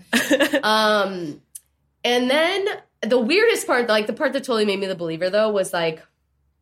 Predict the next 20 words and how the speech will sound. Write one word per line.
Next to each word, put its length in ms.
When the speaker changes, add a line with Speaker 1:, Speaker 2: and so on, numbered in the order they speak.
Speaker 2:
I 140
had 160
a 80
salary 420
in 80
my 100
mind 380
that 120
I 40
was 100
like, 100
"I 80
have 260
to 80
make 140
this 160
much 220
to, 60
like, 200
survive." 600